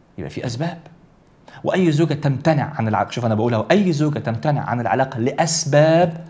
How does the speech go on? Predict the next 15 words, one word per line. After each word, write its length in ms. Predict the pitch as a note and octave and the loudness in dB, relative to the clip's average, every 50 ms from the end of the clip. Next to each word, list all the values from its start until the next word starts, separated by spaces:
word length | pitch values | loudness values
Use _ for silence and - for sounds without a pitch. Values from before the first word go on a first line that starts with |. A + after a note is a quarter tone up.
| - - | -18 -10
سواء 220 | - - A2 A#2+ | -4 -2 0 0
كان 220 | A#2+ - A#2+ A#2+ A#2+ | 0 0 -2 0 2
مرض، 300 | C3 C3 A2+ A2 - - - - - - - _ _ _ _ _ _ _ | 2 2 2 0 -2 -8 -16 -20 -20 -20 -20 _ _ _ _ _ _ _
سواء 200 | - - A2 A2 | -2 0 2 2
كانت 300 | A2 A2+ B2 G#2+ - - | 2 0 -4 -4 -2 -4
إهانة، 460 | A2 G2+ B2+ C3 B2 B2 A#2+ G#2+ G#2+ - - - - - - _ _ _ _ | -2 4 8 8 10 10 8 4 0 -4 -12 -20 -20 -20 -20 _ _ _ _
سواء 220 | - - A2 A#2 B2 | -2 4 6 6 6
كانت 220 | - C#3 - - | 6 2 2 4
نفسية، 840 | C3 A#2 - - - - F3 E3+ E3 D#3+ D#3+ E3+ F#3+ G#3+ G#3+ - - - - - - - - _ _ _ _ _ _ _ _ - | 4 4 4 2 6 10 12 12 12 12 12 12 12 12 10 6 -2 -10 -14 -18 -20 -20 -20 _ _ _ _ _ _ _ _ -2
الملائكة 640 | G#2+ G#2+ G#2+ A2 G#2+ A2 - - - C3 A2+ - A#2+ | 0 0 2 2 0 0 -2 -2 -4 -6 -6 -4 -4
لا 100 | C#3 C#3+ | -4 -4
تلعنها. 540 | D3 A#2+ G#2 F#2 F#2+ G#2+ G#2+ G#2+ G2 F2+ - - - - - - _ _ _ _ _ _ _ _ _ _ _ _ _ _ _ _ _ _ _ _ _ _ _ _ _ _ _ _ _ _ _ _ _ _ _ _ _ _ _ _ | -4 -4 -4 -4 -4 -6 -6 -8 -10 -12 -14 -18 -20 -20 -20 -20 _ _ _ _ _ _ _ _ _ _ _ _ _ _ _ _ _ _ _ _ _ _ _ _ _ _ _ _ _ _ _ _ _ _ _ _ _ _ _ _
احنا 120 | - B2 A#2 | -10 -6 -4
بس 220 | B2+ A#2+ - - | -4 -4 -4 -4
إيه؟ 260 | A2 A2+ A2+ A2 G#2+ | -4 -2 -2 -2 -4